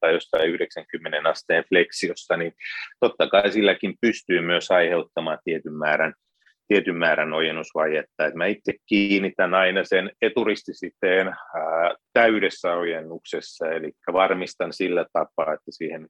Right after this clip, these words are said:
ei missään tapauksessa jää ojennusvajetta, ja varmistan toimenpiteen päätteeksi useamman kerran, että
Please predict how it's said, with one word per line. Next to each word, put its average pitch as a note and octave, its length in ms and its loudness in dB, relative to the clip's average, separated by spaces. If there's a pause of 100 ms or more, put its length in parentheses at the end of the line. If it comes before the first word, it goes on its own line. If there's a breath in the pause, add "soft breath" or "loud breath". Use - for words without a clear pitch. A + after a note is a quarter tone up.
(100)
ei F2+ 100 4
missään F2+ 420 -2
tapauksessa D#2 800 -2
jää D2+ 220 2
ojennusvajetta, D#2 920 -2
ja E2 180 2 (420 loud breath)
varmistan F#2 460 2
toimenpiteen F2+ 680 0
päätteeksi E2 560 -2
useamman D#2+ 460 -2
kerran, D#2 420 -2
että D#2 180 -8